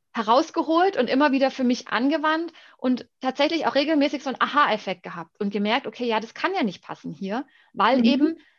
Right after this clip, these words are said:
Speaker 1: dieser Kontext einfach nicht zu meiner Persönlichkeit passt.
Speaker 2: Ja, ja, ja.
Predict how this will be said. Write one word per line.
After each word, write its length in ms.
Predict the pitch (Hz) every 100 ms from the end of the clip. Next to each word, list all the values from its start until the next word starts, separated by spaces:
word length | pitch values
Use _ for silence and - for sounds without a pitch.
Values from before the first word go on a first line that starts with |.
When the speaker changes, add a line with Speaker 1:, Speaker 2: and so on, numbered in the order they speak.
| _ -
Speaker 1:
dieser 240 | 262 226
Kontext 640 | 220 277 349 302 247 - -
einfach 240 | 226 240
nicht 200 | 269 277
zu 80 | 254
meiner 240 | 220 220
Persönlichkeit 560 | 233 233 220 190 - -
passt. 240 | - - _ _ _ _ _ _
Speaker 2:
Ja, 360 | 285 277 - - _
ja, 260 | 285 262 226
ja. 180 | 247 233